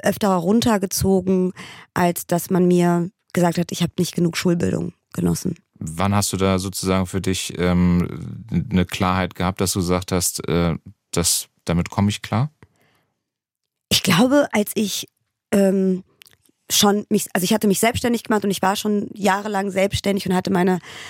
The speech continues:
Speaker 1: eigene Firma, war auch erfolgreich damit, ähm, dass ich mir irgendwann auch einfach diese Frage gestellt habe, "Marina, wenn du zur Schule gega-, also wenn du dein Abi gemacht hättest, wenn du studiert hättest, was hättest du anders machen wollen? Was wäre denn der andere Weg gewesen?"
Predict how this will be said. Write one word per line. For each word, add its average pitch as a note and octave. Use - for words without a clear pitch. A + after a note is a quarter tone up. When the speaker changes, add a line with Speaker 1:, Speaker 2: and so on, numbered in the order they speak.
Speaker 1:
eigene G3+
Firma, A3
war F3+
auch F3+
erfolgreich G#3
damit, G#3
ähm, F#3+
dass -
ich G#3
mir A3+
irgendwann B3+
auch -
einfach G#3
diese F#3+
Frage G#3+
gestellt G3+
habe, G3
"Marina, F#3+
wenn A3+
du A3
zur -
Schule G#3+
gega-, F#3+
also E3+
wenn A3
du B3+
dein G#3
Abi F3
gemacht E3+
hättest, -
wenn G3+
du A#3
studiert F3+
hättest, E3+
was A#3
hättest B3+
du A#3+
anders A#3+
machen D#3+
wollen? D#3
Was G#3
wäre A#3
denn G#3
der G3
andere F#3
Weg G#3
gewesen?" F#3